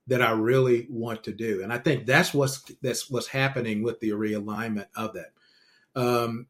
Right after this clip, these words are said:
the also thing is, is that I think, uh, in order to combat that, leaders need to be, or address that, leaders need to be really clear in their own mind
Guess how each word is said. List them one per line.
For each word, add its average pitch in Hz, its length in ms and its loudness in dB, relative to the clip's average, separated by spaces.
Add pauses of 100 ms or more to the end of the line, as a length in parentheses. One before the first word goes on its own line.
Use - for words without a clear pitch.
(440)
the 135 240 6
also 196 380 8
thing 135 300 4
is, 131 340 2
is 135 140 2
that 123 180 2
I 120 100 2
think, 135 380 0 (100)
uh, 117 300 -4
in 131 160 2
order 151 260 8
to 135 160 -2
combat 151 560 0
that, 107 240 -4
leaders 135 500 6
need 135 360 2
to 123 80 -4
be, 120 180 -2
or 101 340 -2
address 135 520 2
that, 101 260 -4 (400)
leaders 165 480 6
need 139 280 4
to 123 60 2
be 117 420 0 (340)
really 185 680 8 (100)
clear 165 560 6
in 123 200 -4
their 104 200 -2
own 160 280 2
mind 165 440 -2